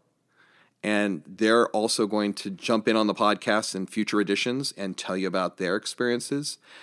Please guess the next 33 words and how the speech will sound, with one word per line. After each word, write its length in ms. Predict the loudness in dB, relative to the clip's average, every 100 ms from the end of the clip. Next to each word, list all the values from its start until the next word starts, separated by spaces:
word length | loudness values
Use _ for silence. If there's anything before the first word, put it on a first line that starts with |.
| -20 -16 -10
And 160 | -4
as 200 | 0 0
you 120 | 2
know, 680 | 4 4 6 4 4 2 -2 -6 _ _ _ -2
the 60 |
University 400 | 2 2 0 0
of 80 | 0
Iowa 260 | 0 0 -2
has 280 | -4 -4
an 100 | -2
incredible 1120 | -2 -2 -4 -12 -6 -2 2 2 0 -4 -10 _ _ _
writing 440 | -10 -4 4 4 4
program. 640 | -4 -6 -8 -12 -12 -16 _ _ _ -20 -20 -14
So 480 | 0 6 8 6 2
what 440 | -6 -4 -4 -6 0
better 240 | 4 4
place 680 | 2 2 2 2 -4 -8 -8 _ -12
to 100 | -10
find 520 | -4 -2 0 -2 -8 -6
interns 720 | 0 0 2 -2 -2 -4 -12 -14 -20 -20
who 200 | -4 0 4
would 340 | 6 6 4 -4 _ _ _ -20 _ _
add 280 | -2 0 2
something 380 | 0 0 -2 -6
to 140 | -4
my 100 | -6
publishing 440 | -4 -6 -4 -6
company 440 | -8 -12 -12 -14 -12
than 140 | -8 -4
the 80 |
University 440 | -2 -2 -2 -4 -4
of 100 | -4
Iowa? 360 | -4 -4 -8